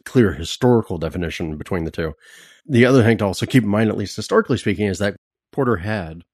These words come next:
almost a hundred years of existence before black patent arrived in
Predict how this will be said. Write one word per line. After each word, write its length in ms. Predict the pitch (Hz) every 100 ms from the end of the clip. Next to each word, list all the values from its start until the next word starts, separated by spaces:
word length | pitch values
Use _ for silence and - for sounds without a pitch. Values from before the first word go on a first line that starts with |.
| -
almost 380 | 135 165 120
a 60 | 113
hundred 280 | 101 117 95
years 240 | 104 92
of 60 | 85
existence 480 | 82 117 - 92 -
before 600 | 92 - - 127 127 117
black 320 | 92 95 -
patent 280 | 104 - 92
arrived 480 | 87 87 87 82 -
in 340 | 104 87 80